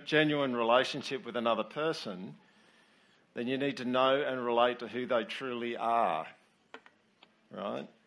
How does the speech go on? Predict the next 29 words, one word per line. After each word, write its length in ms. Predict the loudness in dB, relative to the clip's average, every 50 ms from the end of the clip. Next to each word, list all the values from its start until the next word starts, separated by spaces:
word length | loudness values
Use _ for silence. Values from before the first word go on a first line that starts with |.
| _ _ _ _ _ _
Pretty, 400 | -10 -6 -6 -4 -6 -6 -8 -14 -20 -20 -20 -20 _ _ _ _ _
pretty 180 | -10 -8 -6 -6
straightforward, 840 | -6 -4 0 0 0 0 0 -2 -6 -4 -2 -2 0 0 0 -2 -4 -10 -14 _ _ _ _ _ _ _ _ _ _ _ _ _ _ _ _ _ _ _
right? 340 | -6 -2 0 2 0 0 -2 -8 -18 -20 _ _ _ _ _ _ -6
Um, 580 | -2 0 0 2 2 0 0 -2 -2 -4 -6 -8 -18 -20 -20 _ _ -20 -20 -20 -20 -20 -20 -20 -20 _ -20 _ -20 -20 _ _ -12
I 60 | -10
mean, 140 | -10 -10 -12 -16 -20 -20 _ _ _
sometimes 400 | -14 -12 -8 -2 0 0 0 0
people 280 | -2 -6 -6 -6 -6 -2
want 240 | 0 0 0 0
someone 400 | 0 0 0 2 2 0 0 0 -4
to 80 | -8
be 200 | -6 -4 -2 0
a 60 | 0 -2
certain 400 | -2 -2 0 0 0 -2 -4 0
way 340 | 0 2 2 0 -2 -6 -10 -16 _ _ _ _ _
when 160 | -6 -4 0
they're 160 | 0 0 2
not, 420 | 2 4 4 6 4 4 2 0 -4
or 120 | -4 -2
they 180 | 0 0 0 0
imagine 460 | 0 0 2 2 2 2 0 -2 -2
them 160 | -2 -2 -4
to 100 | -8 -10
be 180 | -8 -6 -4 -4
a 60 | -4
certain 420 | -4 -2 -2 -2 -2 -2 -4 -2 2
way. 480 | 2 4 4 4 2 0 -2 -6 -10 -16 -20 -20 -20 -20 -20 -20 -20 -20 -20 -20 _ _ _
Uh, 300 | -6 -4 -2 -2 0 -2